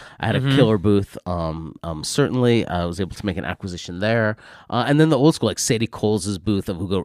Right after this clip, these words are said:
Speaker 1: Udo, sol-, another solo of Ugo Rondinone's, uh, new paintings, was attracting a ton of attention.
Speaker 2: Oh, yeah. I did miss the number of solo booths that are usually at Frieze. I felt like that's kind of one of the things that you go to Frieze for. You know, Basel, you can't really,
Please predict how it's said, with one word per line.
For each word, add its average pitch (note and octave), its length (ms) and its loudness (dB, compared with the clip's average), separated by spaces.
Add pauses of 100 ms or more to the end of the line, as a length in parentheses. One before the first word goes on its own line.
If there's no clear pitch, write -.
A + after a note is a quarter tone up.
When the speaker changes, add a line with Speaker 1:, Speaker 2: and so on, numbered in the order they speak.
Speaker 1:
Udo, G#2 160 0
sol-, D3 300 2
another A#2+ 240 2
solo G2+ 380 0
of E2 120 -6
Ugo F#2+ 220 0
Rondinone's, F#2 840 -2
uh, E2 140 -6
new D2 160 -6
paintings, B2+ 520 -2 (280)
was F#2 120 -10
attracting F2+ 460 -6
a - 140 -8
ton - 340 2
of G2+ 80 -2
attention. E2 480 -10
Speaker 2:
Oh, A#2+ 80 2
yeah. D#2+ 220 0 (1000)
I F3+ 80 2
did G#3 240 -4
miss G3 220 0
the D3 180 0
number B2+ 300 0
of G#2 100 -2
solo A2 240 0
booths F#2+ 220 -2
that G2 120 -8
are F#2+ 60 -4
usually F#2 600 -6 (140)
at F2 220 -4 (200)
Frieze. E2+ 640 -6
I G2 100 -6
felt F#2+ 300 -4
like F#2 440 -6 (320)
that's D#3+ 160 -6
kind F#3+ 240 -2
of C3+ 80 -6
one B2 140 0
of C#3+ 40 0
the C3+ 60 -2
things B2+ 220 -6
that A#2+ 80 -6
you G#2 80 -4
go G2+ 260 0
to A2+ 80 -2
Frieze C3 360 -4
for. E3+ 480 0
You B2+ 120 -4
know, B2 160 -2
Basel, B2 520 0
you A#2+ 120 -6
can't A#2+ 280 -6
really, G#2+ 260 -4